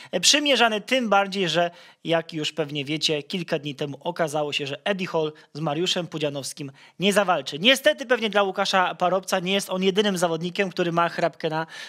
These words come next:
walkę z Mariuszem Pudzianowskim. Są jeszcze dwie kandydatury,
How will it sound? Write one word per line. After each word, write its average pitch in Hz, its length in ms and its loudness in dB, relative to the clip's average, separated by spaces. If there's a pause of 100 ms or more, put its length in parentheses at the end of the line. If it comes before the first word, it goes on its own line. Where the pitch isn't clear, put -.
(120)
walkę 160 460 0
z 143 120 -10
Mariuszem 151 540 -4
Pudzianowskim. 170 680 -2 (440)
Są 240 300 4
jeszcze 208 340 2
dwie 170 280 2
kandydatury, 214 920 2